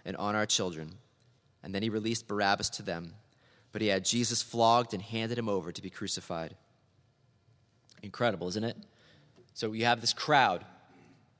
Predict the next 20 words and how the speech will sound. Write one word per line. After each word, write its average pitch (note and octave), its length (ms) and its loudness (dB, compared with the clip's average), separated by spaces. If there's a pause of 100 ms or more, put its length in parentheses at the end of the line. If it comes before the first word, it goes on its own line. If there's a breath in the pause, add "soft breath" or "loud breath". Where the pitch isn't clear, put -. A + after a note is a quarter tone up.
(180)
singing C#3 440 0
these C3+ 180 0
hosannas, A2+ 720 0 (1200 soft breath)
thinking F3 260 6
that D3+ 140 6
Jesus D3 380 4
might C#3+ 200 6
be D3 100 4
this B2+ 160 0
Messiah C3 460 4
king C3 240 -2
who A#2 140 -6
is, A2+ 120 -2 (200)
king C#3+ 260 0
who C3 140 -2
has A#2 120 2
come D3 380 0 (220 loud breath)
to - 160 -2
overthrow D#3+ 560 6
Rome, C3 440 2